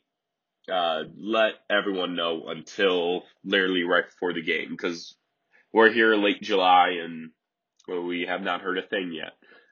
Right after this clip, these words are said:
And we're about a month away from the games, and, oh, just saying that, we're about a month away from games. Next month, oh, there's gonna be college football. I'm so ready. I know you guys are as well. It's going to be awesome. But anyways,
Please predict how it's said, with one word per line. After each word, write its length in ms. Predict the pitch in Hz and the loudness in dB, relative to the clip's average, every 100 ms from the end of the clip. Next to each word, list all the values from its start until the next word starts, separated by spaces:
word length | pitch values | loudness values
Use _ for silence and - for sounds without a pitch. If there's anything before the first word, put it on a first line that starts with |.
| - | -14
And 120 | 85 | -4
we're 140 | 90 87 | 0 4
about 280 | 85 87 | 4 4
a 40 | 87 | 0
month 280 | 95 90 98 | -2 0 -2
away 460 | 90 87 82 78 | 0 0 0 -4
from 560 | - 92 87 82 80 80 _ | -6 -2 0 -2 -6 -12 _
the 80 | 92 | -2
games, 360 | 101 104 101 87 | 2 4 2 -2
and, 200 | 87 - _ - | -6 -6 _ -8
oh, 240 | 98 92 - - | -4 -4 -6 0
just 220 | 110 - | 0 4
saying 200 | 107 92 | 4 4
that, 200 | 85 - | 2 2
we're 100 | 92 | 0
about 200 | 98 95 | 2 2
a 40 | |
month 360 | 95 95 98 - | 0 -2 -2 -2
away 260 | 92 92 87 | 0 0 0
from 200 | 87 87 | -4 -4
games. 320 | 85 82 92 | -4 -6 -4
Next 380 | 98 101 - 104 | 4 4 4 -2
month, 380 | 98 90 80 - _ - _ _ _ _ - | 0 0 -4 -12 _ -20 _ _ _ _ 0
oh, 240 | 101 101 | 2 4
there's 340 | 92 92 90 | 2 0 -2
gonna 240 | - 98 90 | -4 -2 0
be 220 | 87 87 | 0 -2
college 320 | - 90 87 | 4 4 4
football. 480 | - 90 - 85 87 | 0 -2 2 2 4
I'm 220 | 95 92 | 4 2
so 260 | - - 85 | 0 0 0
ready. 400 | 85 85 85 85 | 2 0 0 -2
I 120 | 87 | 0
know 100 | 101 | 2
you 160 | 101 98 | 2 2
guys 220 | 98 98 | 2 2
are 140 | 98 95 | 0 0
as 100 | 98 | 0
well. 360 | 90 87 85 | 0 0 -4
It's 160 | 92 - | -12 -6
going 260 | 107 107 101 | 0 2 2
to 100 | 101 | 0
be 140 | 98 | 0
awesome. 400 | - 85 87 82 - - | 0 -4 -6 -12 -12 2
But 100 | 123 | 6
anyways, 320 | 131 123 | 6 6